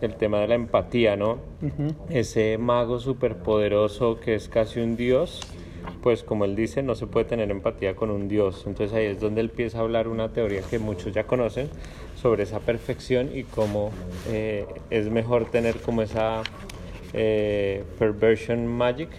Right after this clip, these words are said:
Speaker 2: Ujú.
Speaker 1: eh, en
Speaker 2: Como magia
Speaker 1: donde
Speaker 2: perversa.
Speaker 1: magia perversa, en donde la magia va en contra del mago y, y empiezan a pasar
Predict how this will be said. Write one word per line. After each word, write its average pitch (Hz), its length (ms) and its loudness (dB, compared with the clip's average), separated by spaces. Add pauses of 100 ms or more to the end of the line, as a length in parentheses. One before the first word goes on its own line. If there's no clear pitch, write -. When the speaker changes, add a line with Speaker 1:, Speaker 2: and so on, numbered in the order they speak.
(160)
Speaker 2:
Ujú. 147 80 2
Speaker 1:
eh, 104 500 0
en 104 100 -2
Speaker 2:
Como 107 140 4
magia 180 160 2
Speaker 1:
donde 180 120 0
Speaker 2:
perversa. 143 420 0
Speaker 1:
magia 113 340 0
perversa, 123 720 2
en 117 140 0
donde 107 540 2 (640)
la 110 220 2
magia 107 460 2
va 110 280 0
en 117 220 0
contra 110 440 2
del 110 180 0
mago 101 440 2 (480)
y, 110 280 -6
y 107 60 -2
empiezan 101 320 -2
a 107 60 -2
pasar 101 480 2